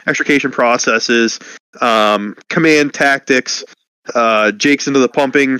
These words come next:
atmosphere, uh, you know, uh, looking at, like, ladder company operations, stuff that we, we lack too. I mean, we gotta operate as a couple different aspects in the, in the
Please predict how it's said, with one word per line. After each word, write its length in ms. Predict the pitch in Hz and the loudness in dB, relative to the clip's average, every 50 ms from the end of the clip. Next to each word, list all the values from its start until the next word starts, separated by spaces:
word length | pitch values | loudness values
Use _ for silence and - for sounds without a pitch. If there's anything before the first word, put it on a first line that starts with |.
| - - - | -6 -6 -2
atmosphere, 960 | 143 139 135 139 - - - - - - 139 131 127 127 131 127 123 - - - | 0 0 0 0 -2 -4 -10 -8 -4 0 0 2 2 2 2 0 -2 -4 -4 -2
uh, 420 | 120 117 110 110 110 107 107 104 - | 0 2 2 2 2 2 0 0 0
you 100 | 131 131 | 0 0
know, 400 | 123 117 117 113 110 113 113 113 | 2 2 4 4 4 4 4 2
uh, 340 | - 120 113 104 101 98 104 | 0 -2 -4 -2 -4 -4 -4
looking 260 | 120 135 131 - 131 120 | -2 -2 0 2 2 0
at, 120 | 113 - _ _ - - | 0 -2 _ _ -14 -8
like, 200 | - 113 - - | -6 -6 -4 -2
ladder 240 | - 127 131 135 131 | 0 0 2 2 0
company 280 | - - 135 117 135 131 | 0 -2 -2 0 0 0
operations, 920 | 127 117 - 120 113 113 117 113 113 - - 120 113 113 113 113 110 - | 0 0 0 0 0 2 2 2 2 0 0 0 2 2 0 0 -2 -6
stuff 200 | - - 214 - | -6 -6 -4 -2
that 80 | - | 0
we, 260 | - 214 196 180 175 - - - - - - | 0 2 2 0 0 -2 -6 -12 -20 -8 -2
we 100 | - 240 | 0 0
lack 280 | 233 180 165 160 160 156 | 2 2 2 2 2 0
too. 200 | 247 202 226 175 | 0 2 2 4
I 40 | 139 | 4
mean, 80 | 131 | 4
we 80 | 131 139 | 2 2
gotta 200 | 151 165 147 139 | 2 2 2 2
operate 340 | 139 135 - 139 143 139 131 | 2 0 0 0 0 2 0
as 100 | 123 123 | 0 -2
a 40 | |
couple 240 | - - 143 131 131 | -2 -4 -2 -2 0
different 400 | 113 143 131 - 165 143 127 - - | 0 0 0 0 0 -2 -2 -4 -4
aspects 540 | 127 117 117 - - - 123 123 - - | -2 -2 -2 -2 -2 -2 -2 -2 -2 -6
in 60 | 127 120 | -6 -4
the, 140 | 120 117 110 - | -4 -4 -4 -4
in 80 | - 120 | -4 -2
the 120 | 117 113 | -2 -2